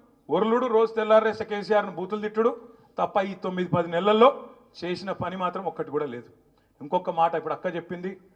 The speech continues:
నేను కూడా మీ అందరికి గుర్తు చేస్తా ఉన్నా. హైదరాబాద్లో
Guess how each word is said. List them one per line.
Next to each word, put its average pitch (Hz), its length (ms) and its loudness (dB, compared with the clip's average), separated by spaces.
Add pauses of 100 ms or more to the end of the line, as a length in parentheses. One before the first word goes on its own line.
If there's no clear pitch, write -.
(300)
నేను 156 160 -6
కూడా 175 120 -4
మీ 165 120 -6
అందరికి 156 280 -6
గుర్తు 143 180 -8
చేస్తా 139 260 -4
ఉన్నా. 113 180 -12 (500)
హైదరాబాద్లో 220 960 4